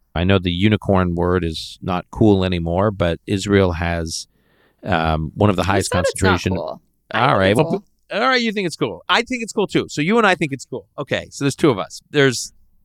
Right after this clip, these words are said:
Speaker 1: you know, the negativity or the eye rolling because it's a vestige of, of the pre-tech downturn nomenclature. But I agree with you.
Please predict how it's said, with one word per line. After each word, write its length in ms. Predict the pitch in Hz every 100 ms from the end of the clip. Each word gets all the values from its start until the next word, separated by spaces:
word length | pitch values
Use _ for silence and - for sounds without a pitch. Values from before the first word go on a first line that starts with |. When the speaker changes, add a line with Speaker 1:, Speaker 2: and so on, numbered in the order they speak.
| _ _ - - - -
Speaker 1:
you 160 | - 151
know, 140 | 113
the 120 | 101
negativity 680 | 117 117 110 - 110 107 107
or 100 | 110
the 360 | 101 101 95 90 _
eye 160 | 120 123
rolling 400 | 120 113 104 98
because 260 | 92 104 92
it's 220 | 104 -
a 240 | 101 95 90
vestige 600 | 90 117 - 113 95 -
of, 280 | - 95 85 -
of 140 | 110
the 80 | 101
pre-tech 640 | - 127 117 - 113 101
downturn 720 | - 107 98 90 95 90 90 87 _
nomenclature. 680 | 110 117 107 - 80 76 - _
But 200 | 131 127
I 80 | 127
agree 180 | 135 139
with 120 | 131
you. 240 | 135 135